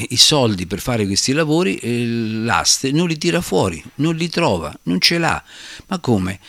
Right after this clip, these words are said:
Abbiamo visto che ventinove milioni per rifare, eh, ristrutturare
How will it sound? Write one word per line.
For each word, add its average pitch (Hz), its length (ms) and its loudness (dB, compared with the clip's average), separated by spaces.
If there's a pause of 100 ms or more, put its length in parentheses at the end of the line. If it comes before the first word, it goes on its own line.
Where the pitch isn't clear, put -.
(160)
Abbiamo 170 380 -4
visto 156 360 -2
che 143 440 -2
ventinove 160 600 0
milioni 123 960 4
per 147 260 2
rifare, 127 960 2
eh, 101 880 0
ristrutturare 117 920 0